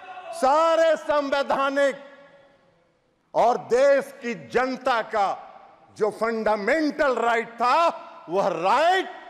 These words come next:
बंद कर दिया गया। किसी को बोलने का हक नहीं था, किसी को चिल्लाने का हक नहीं था, किसी को कुछ भी एक शब्द बोलने का, प्रेस की आजादी पर लगा दिया गया। हम सब लोग उठा के जेल में बंद कर दिए गए। मैं भी रहा हूं,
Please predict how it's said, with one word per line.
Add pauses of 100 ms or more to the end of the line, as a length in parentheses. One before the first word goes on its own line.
(400)
बंद
कर
दिया
गया।
किसी
को
बोलने
का
हक
नहीं
था, (400)
किसी
को
चिल्लाने
का
हक
नहीं
था, (340)
किसी
को
कुछ
भी
एक
शब्द
बोलने
का, (380)
प्रेस
की
आजादी
पर
लगा
दिया
गया। (360)
हम
सब
लोग
उठा
के
जेल
में
बंद
कर
दिए
गए।
मैं
भी
रहा
हूं,